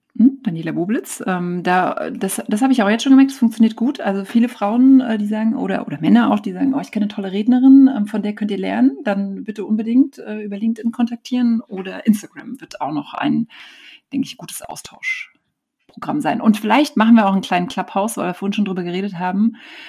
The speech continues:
Ähm, aber ich würde das gerne erstmal diesen Podcast so als Marke füllen und dann, ähm, weiß nicht, ob man das direkt parallel machen sollte und dann da so ein bisschen wieder in Interaktionen gehen. Oder vielleicht macht man zwischendrin mal, um so die Themen nochmal abzufragen.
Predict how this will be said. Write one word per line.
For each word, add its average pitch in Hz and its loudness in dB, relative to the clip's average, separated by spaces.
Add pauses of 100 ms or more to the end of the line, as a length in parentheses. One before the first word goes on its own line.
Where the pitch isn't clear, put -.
(340)
Ähm, 202 2 (140)
aber 202 4
ich - -6
würde 208 -8
das - -10
gerne 196 -2
erstmal 190 -6
diesen 175 -8
Podcast - -12
so 175 -6
als - -10
Marke 185 -6
füllen 196 -6
und 170 -6
dann, 151 -4
ähm, - -4
weiß 147 -14
nicht, - -12
ob - -16
man 131 -4
das - -10
direkt 165 -16
parallel 165 -8
machen 170 -6
sollte 165 -12
und 165 -14
dann 170 -6
da 170 -4
so 160 -10
ein 160 -6
bisschen 160 -10
wieder 165 -8
in - -4
Interaktionen 156 -10
gehen. 185 -2 (520)
Oder 185 -6
vielleicht 190 -8
macht 220 2
man 214 4
zwischendrin 214 4
mal, 220 6
um 196 0
so 190 -2
die 185 -12
Themen 202 0
nochmal 151 -6
abzufragen. - -12